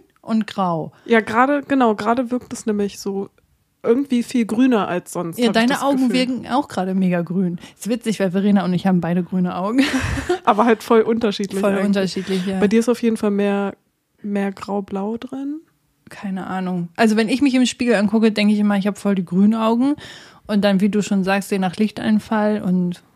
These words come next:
Speaker 1: Klamotten können die auch manchmal echt <laughs> stumpf aussehen.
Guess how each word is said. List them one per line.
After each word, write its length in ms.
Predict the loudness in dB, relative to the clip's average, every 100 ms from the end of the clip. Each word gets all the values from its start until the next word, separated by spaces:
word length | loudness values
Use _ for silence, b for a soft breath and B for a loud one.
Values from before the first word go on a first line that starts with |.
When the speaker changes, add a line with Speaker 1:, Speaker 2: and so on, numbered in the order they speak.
| -12
Speaker 1:
Klamotten 640 | -4 -2 -2 -4 -4 -6
können 220 | -4 -4
die 100 | -2
auch 280 | -4 -6 -6
manchmal 340 | -6 -4 -6 -6
echt 200 | -8 -8 -14
<laughs> 40 | -14
stumpf 440 | -2 4 4 2
aussehen. 680 | 2 2 2 -8 -16 -8 -10